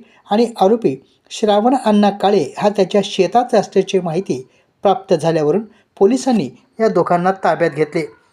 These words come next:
यांचा साथीदार संतोष सचिन पवार याच्या संगनमताने हे सर्व गुन्हे केल्याची तिघांनी कबुली दिली. या तिघांनीही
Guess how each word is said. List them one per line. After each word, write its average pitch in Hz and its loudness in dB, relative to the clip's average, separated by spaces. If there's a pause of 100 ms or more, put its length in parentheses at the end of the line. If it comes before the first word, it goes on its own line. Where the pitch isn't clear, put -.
(260)
यांचा 240 2
साथीदार 202 -2 (300)
संतोष 233 0
सचिन 202 -2
पवार 190 2 (360)
याच्या 202 0
संगनमताने 208 0 (380)
हे 240 2
सर्व 220 0
गुन्हे 202 0
केल्याची 190 0
तिघांनी 165 -4
कबुली 147 -2
दिली. 151 -2 (420)
या 233 4 (120)
तिघांनीही 202 0